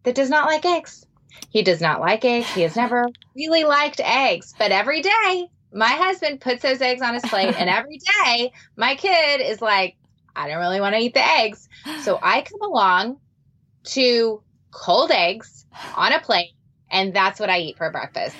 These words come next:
Speaker 1: And it's, it's that
Speaker 2: That's
Speaker 1: perhaps
Speaker 2: so
Speaker 1: is a habit that
Speaker 2: mom.
Speaker 1: can change. <laughs> So I'm like, "I eat my son's cold eggs
Speaker 2: <laughs>
Speaker 1: that he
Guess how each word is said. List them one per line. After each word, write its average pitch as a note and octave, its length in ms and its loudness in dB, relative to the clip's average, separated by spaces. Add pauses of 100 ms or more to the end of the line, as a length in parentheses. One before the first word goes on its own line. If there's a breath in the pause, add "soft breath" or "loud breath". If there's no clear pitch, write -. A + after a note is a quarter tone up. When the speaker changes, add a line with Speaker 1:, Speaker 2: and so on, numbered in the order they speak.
Speaker 1:
And E3 160 -2
it's, F3 440 -4 (260)
it's G3+ 260 0
that F4 380 2
Speaker 2:
That's - 20 -20 (160)
Speaker 1:
perhaps C#4 200 2
Speaker 2:
so A#3+ 100 0
Speaker 1:
is A3 40 4
a G#3 80 4
habit G#3+ 380 0
that G#3+ 100 0
Speaker 2:
mom. F#3 80 -14
Speaker 1:
can - 100 -14
change. - 800 -2
<laughs> G#4+ 720 0 (1600 loud breath)
So - 140 2
I'm C4+ 80 4
like, G#3 240 2
"I D#3+ 220 2
eat A3+ 380 -2
my D3 140 0
son's D3 400 -6
cold A3+ 500 2
eggs D#3 360 2
Speaker 2:
<laughs> D3+ 280 -4
Speaker 1:
that G3+ 300 2
he F#3+ 100 -10